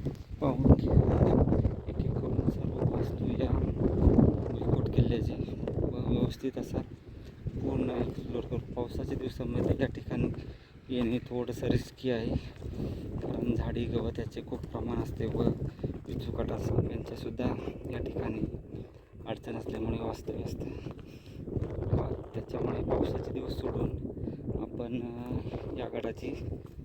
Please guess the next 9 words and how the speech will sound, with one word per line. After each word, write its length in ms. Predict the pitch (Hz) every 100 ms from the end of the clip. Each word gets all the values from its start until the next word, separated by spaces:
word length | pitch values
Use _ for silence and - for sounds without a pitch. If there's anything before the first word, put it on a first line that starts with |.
| -
सफर 300 | - - 123
करू 260 | 123 143 127
शकतो. 360 | 110 110 - - - - - - - - - - - - - - - - - - - - - - - - - - - - - - - - 302 - 240 - - - - - - - - -
या 80 |
ठिकाणी 440 | 143 135 - 135 135
आज 220 | 131 127 135
शिवराज्याभिषेक 1080 | - - - 131 131 127 120 131 127 123 135
असल्यामुळे 500 | 131 - 113 117 120 135 - - - - - - -
अतोनात 640 | 113 127 127 139 -